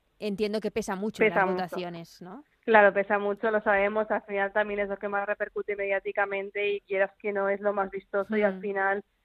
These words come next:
Speaker 2: a día de hoy ya aún hay mucha gente que vota por, por lo mediático que es, entonces bueno, veremos a ver, a ver qué tal va la cosa de cara al futuro.
Speaker 1: Sí, es que en estas votaciones del fútbol femenino aún, eh, se vota
Speaker 2: Claro.
Speaker 1: un poco de oído a veces, porque el año pasado no ganó Marta,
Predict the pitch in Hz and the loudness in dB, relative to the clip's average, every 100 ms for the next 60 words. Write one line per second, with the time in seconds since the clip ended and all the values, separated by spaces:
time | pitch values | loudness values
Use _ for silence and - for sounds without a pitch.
0 | _ - 226 220 214 214 214 220 214 208 | _ -2 0 2 2 4 2 2 4 4
1 | 208 214 220 220 208 202 208 214 202 214 | 2 0 0 -2 0 0 0 -6 -4 -2
2 | 214 208 202 214 208 220 214 196 190 208 | 0 0 2 2 4 2 4 2 -2 0
3 | 208 196 190 185 214 214 202 190 190 202 | 0 0 0 -2 -2 -2 -2 0 -2 -4
4 | 196 185 208 190 185 175 175 180 190 - | -8 -6 -6 -6 -4 -2 -2 -2 -4 0
5 | 196 185 185 196 _ _ _ _ - 226 | 4 6 6 2 _ _ _ _ 6 8
6 | 214 214 214 208 208 202 202 - 208 208 | 6 2 2 4 4 2 -2 -2 0 2
7 | 202 202 202 202 190 190 269 233 233 226 | 2 0 -2 -6 -4 -2 -2 -4 -4 -6
8 | 311 302 294 277 262 269 254 233 214 208 | -6 -4 -4 -2 -4 -4 -4 -2 -4 -4
9 | 240 247 240 226 226 208 247 202 196 - | -6 -6 -4 -4 -2 -2 -4 -6 -8 -8
10 | 196 208 220 196 226 220 247 220 233 220 | -6 2 4 4 2 -2 -4 -4 -2 0
11 | 214 220 214 202 196 240 254 247 220 214 | 2 0 0 0 -2 -4 -4 -2 -2 -2
12 | - 208 220 302 233 240 262 220 208 214 | -2 -2 -2 -2 -2 0 0 -2 -2 -2
13 | 196 190 - | -2 -4 -4